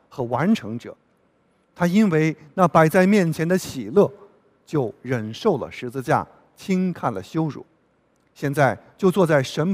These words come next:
宝座的右边，是为忍受罪人那样顶撞的耶稣。你们要仔细思想，免得疲倦灰心。”这节的专一注视耶稣，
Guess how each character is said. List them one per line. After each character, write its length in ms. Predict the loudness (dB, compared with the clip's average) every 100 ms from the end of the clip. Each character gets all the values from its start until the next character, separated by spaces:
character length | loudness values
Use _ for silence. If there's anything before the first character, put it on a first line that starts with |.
| 0
宝 260 | 2 2 2
座 140 | -2
的 60 | 0
右 180 | -2
边， 260 | 0 -2 -2 -8 _ _ _ _ _
是 100 | -2
为 180 | 2 0
忍 300 | -2 -6 -6
受 240 | -4 -4
罪 240 | -2 -2 -2
人 220 | -4 -4
那 100 | -4
样 160 | -4 -8
顶 260 | -12 -12 -6
撞 200 | -4 -4
的 80 | -6
耶 180 | -8 -6
稣。 260 | -6 -10 _ _ _ _ _ -14
你 120 | -10
们 120 | -4
要 140 | -2
仔 260 | -4 -10 -14
细 180 | -14 -16
思 220 | -8 -8
想， 280 | -6 -8 -8 _ _ _ -12
免 320 | -10 -8 -6
得 260 | -2 0 -2 -10 _
疲 320 | -20 -20 -18 -12
倦 240 | -8 -8 _ _
灰 240 | _ -8 -8
心。” 260 | -10 -14 -16 _ _ _ _ _ _ _ _ _ _ _ _ _ _ _ _ _ _ _ _ _ _ _ _
这 140 | 0
节 140 | 2 2
的 120 | 0
专 280 | 2 2 4
一 240 | 2 2
注 260 | -2 -6 -6
视 220 | -6 -6
耶 180 | -2 -2
稣， 320 | -2 -6 -6